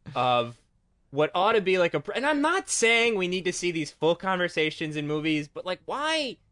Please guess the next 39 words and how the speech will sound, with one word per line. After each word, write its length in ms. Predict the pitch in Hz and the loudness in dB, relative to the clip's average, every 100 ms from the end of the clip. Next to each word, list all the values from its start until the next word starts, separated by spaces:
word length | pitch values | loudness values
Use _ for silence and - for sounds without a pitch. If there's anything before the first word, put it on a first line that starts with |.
| _ - | _ -6
introduce 500 | 190 - 160 160 - | -4 -2 -2 -2 -2
the 120 | 143 | -4
conflict 440 | 143 139 139 127 | -2 -2 -4 -6
at 40 | 123 | -2
all? 200 | 117 113 | -2 -2
It's 120 | - | -4
one 160 | 196 254 | -2 -2
of, 140 | 208 | 0
like, 180 | 196 - _ _ - | -4 -6 _ _ -14
ten 320 | 202 294 269 | -8 -6 -6
conversations 560 | 214 208 190 190 175 156 | -6 -6 -4 -4 -4 -8
we 60 | |
see 140 | 151 165 | -8 -6
in 60 | 160 | -6
this 120 | 147 | -6
movie 300 | 147 127 - _ _ | -6 -6 -8 _ _
where, 160 | 156 170 | -2 0
like, 180 | 170 - | 0 -4
what 240 | 151 247 | -4 -4
should 340 | - - 415 415 | -4 0 0 0
be 220 | 339 202 | -4 -4
a 80 | 170 | -6
serious, 720 | - - 220 226 220 185 - - - | -8 -6 0 2 2 0 -4 -14 -6
like, 280 | 147 - _ _ _ _ _ _ _ | -6 -6 _ _ _ _ _ _ _
no, 260 | 165 214 170 | -6 -4 -2
I 60 | 143 | -2
mean, 120 | 156 | -4
this 160 | 151 | -6
is, 220 | 156 - 147 _ _ | -10 -14 -16 _ _
you 60 | 180 | -6
know, 60 | 143 | -4
rules 300 | 156 185 170 | -2 -2 0
are 60 | |
rules. 280 | 165 175 - | 2 2 0
Sorry, 240 | 185 175 | -2 -2
buddy. 280 | 127 127 131 _ _ _ _ _ _ _ - | 0 -2 -4 _ _ _ _ _ _ _ -12
Just 240 | 156 220 - | -4 -4 0
ends 180 | 220 202 | 0 0
up, 140 | - | -2